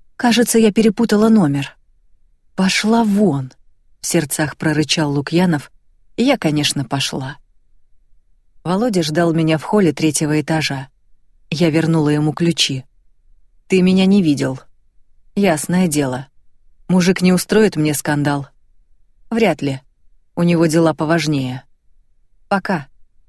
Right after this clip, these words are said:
За мной должок». «Можешь не сомневаться», бросил он мне вдогонку. Я вышла из гостиницы,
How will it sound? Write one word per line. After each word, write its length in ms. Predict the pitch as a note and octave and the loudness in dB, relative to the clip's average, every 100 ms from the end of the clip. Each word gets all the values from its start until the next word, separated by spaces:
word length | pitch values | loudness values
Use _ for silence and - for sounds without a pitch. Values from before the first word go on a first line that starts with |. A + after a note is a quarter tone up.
| _ _ - | _ _ -10
За 160 | E3 F#3 | -4 0
мной 180 | F#3+ E3 | 0 0
должок». 560 | F3+ F3+ C#3+ C3 - - _ _ _ _ _ _ _ _ F#3 | 0 -2 -6 -10 -16 -20 _ _ _ _ _ _ _ _ 0
«Можешь 360 | G#3 G#3+ A3+ | 0 0 -2
не 100 | A3+ | -2
сомневаться», 800 | A3 A3 A3 G#3+ D3 C3+ - C#3+ - _ _ _ _ _ | 0 2 2 2 0 -2 -8 -8 -12 _ _ _ _ _
бросил 440 | D3+ D#3 C#3 - C#3+ | -4 -4 -2 -6 -4
он 260 | D3 E3+ D#3+ | -2 0 0
мне 220 | C#3 C#3 | -2 -2
вдогонку. 680 | C3 D3 C#3 C3 - - C#3 - _ _ _ - _ _ _ _ _ _ | -4 -4 -4 -8 -10 -14 -16 -20 _ _ _ -20 _ _ _ _ _ _
Я 200 | F3 F#3+ | -2 0
вышла 300 | G3+ G3+ F3 | 0 -2 0
из 140 | D#3+ | 0
гостиницы, 880 | D3 D#3+ - - G3 D3+ - - D3 | 0 -2 -2 0 0 0 -2 -6 -8